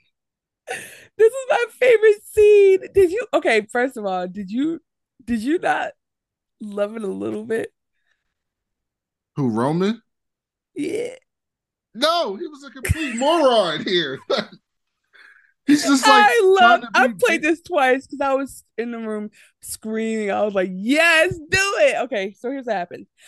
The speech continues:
Speaker 1: So he goes in with this exec, and she's literally in her own world. And we don't know what kind of leader Logan was, but he,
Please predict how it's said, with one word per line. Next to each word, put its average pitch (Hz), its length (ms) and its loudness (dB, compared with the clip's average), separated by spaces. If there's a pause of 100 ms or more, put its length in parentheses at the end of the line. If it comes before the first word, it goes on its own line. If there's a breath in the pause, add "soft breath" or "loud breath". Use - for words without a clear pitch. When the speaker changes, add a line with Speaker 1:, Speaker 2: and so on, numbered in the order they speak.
(140 loud breath)
Speaker 1:
So 226 160 0
he 240 80 0
goes 285 300 0
in 302 140 -6
with 269 100 -12
this 254 160 -8
exec, 202 420 -4
and 202 220 -10 (160)
she's 302 320 -4
literally 240 460 -6
in 208 80 -10
her 202 180 -10
own 170 260 -8
world. 175 380 -8 (400 soft breath)
And 185 420 -4 (880)
we 233 100 -4
don't 254 220 -2
know 220 140 -2
what 208 140 -8
kind 202 260 -8
of 180 100 -6
leader 180 380 -8
Logan 185 420 -8
was, 226 420 -10
but 214 160 -12
he, 202 280 -12